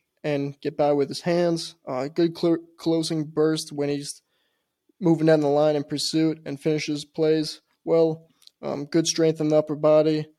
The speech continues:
Thing is, he's not that explosive off the line. Um, plays too high, but, you know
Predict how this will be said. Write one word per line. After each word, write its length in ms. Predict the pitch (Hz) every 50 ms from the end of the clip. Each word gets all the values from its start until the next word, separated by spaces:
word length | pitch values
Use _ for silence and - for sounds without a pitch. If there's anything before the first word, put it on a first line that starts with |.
| _ _ _ _ _ _ _ _ _ _ -
Thing 180 | 175 175 170 170
is, 200 | 170 160 151 156
he's 100 | 151 147
not 220 | 156 156 156 156
that 120 | 180 160
explosive 680 | 147 143 151 147 - - - 160 160 156 160 170 160 160
off 180 | 156 143 - -
the 60 | -
line. 420 | 131 131 135 139 147 156 156 160 160 - _ _ _ _ _ _ _ _ _ -
Um, 380 | 165 139 139 131 127 127 131 - _ _ _ -
plays 260 | - 170 170 165 -
too 140 | - 175 156
high, 400 | 151 160 156 160 160 156 170 160 - _ _ _ -
but, 160 | 147 143 - -
you 80 | - 170
know 220 | 151 143 139 135